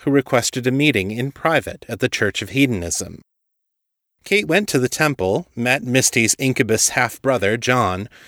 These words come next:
and then spoke with Misty herself, who had been transformed into a scaly red demoness. Misty explained that she and several of her friends had traveled to the Telvari Rift Zone, where they were exposed to a mana surge that mutated their bodies in a variety of ways.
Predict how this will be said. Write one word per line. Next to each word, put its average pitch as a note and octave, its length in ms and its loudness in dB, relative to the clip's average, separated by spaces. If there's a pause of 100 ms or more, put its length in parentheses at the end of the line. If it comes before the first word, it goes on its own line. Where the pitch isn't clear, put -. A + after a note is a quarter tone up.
(160)
and C#3 160 2
then F3+ 100 2
spoke B2 320 0
with - 180 -4
Misty A#2+ 340 0
herself, A2+ 600 0 (280)
who - 80 -2
had B2+ 100 2
been A#2+ 160 2
transformed C3+ 800 0
into G#2 240 -4
a G#2+ 40 -2
scaly D3+ 540 2
red B2 300 2
demoness. G2+ 680 0 (760)
Misty F3 340 2
explained B2+ 520 2
that A#2+ 100 0
she D3 320 2
and C3 100 2
several C#3 340 2
of G#2+ 80 0
her G#2 120 0
friends C3+ 420 0
had B2+ 120 0
traveled C3 440 0
to A#2 100 -4
the G#2 140 -4
Telvari B2+ 580 2
Rift D3 220 0
Zone, - 480 -2 (220)
where C3+ 120 2
they C#3 200 2
were C3+ 180 2
exposed D#3 540 0
to C3+ 160 0
a A#2 60 2
mana C3 340 2
surge F2+ 480 -2
that A#2 120 -4
mutated A#2+ 520 0
their A2 120 2
bodies G2 540 0
in G2+ 80 -4
a F#2+ 60 -2
variety G#2+ 540 4
of F2 120 -4
ways. G#2 560 0